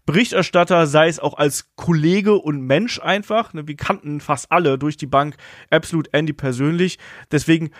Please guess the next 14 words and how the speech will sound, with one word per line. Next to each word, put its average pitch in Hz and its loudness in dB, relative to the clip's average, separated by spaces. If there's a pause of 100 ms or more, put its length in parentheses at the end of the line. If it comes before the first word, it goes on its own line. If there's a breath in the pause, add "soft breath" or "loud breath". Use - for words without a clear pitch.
(160 loud breath)
hat - -2
uns 180 -8
das 147 0 (720 loud breath)
alle 180 2
mitgenommen. 214 -2
Ich 131 -8
glaub, 156 -4
so 165 -6
kann 185 -6
man's 175 -2
gar 170 -2
nicht 175 -10
anders 165 -4
sagen. 175 -2